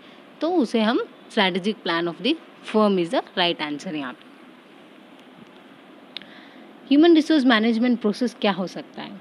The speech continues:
First यहाँ पे ह्यूमन resource planning होती है, फिर recruitment होता है या फिर डीरिक्रूटमेंट।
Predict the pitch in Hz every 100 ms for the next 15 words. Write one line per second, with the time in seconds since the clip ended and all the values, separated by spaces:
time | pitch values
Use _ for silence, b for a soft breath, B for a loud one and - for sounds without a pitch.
0 | - - 277 269 208 165 160 285 - -
1 | - - - 240 269 240 190 208 - 190
2 | 175 185 226 226 220 247 254 254 - -
3 | B B B B - 294 254 240 226 262
4 | 220 233 226 233 - - - 208 208 202
5 | 202 226 240 269 294 285 208 220 185 -
6 | 165 - 156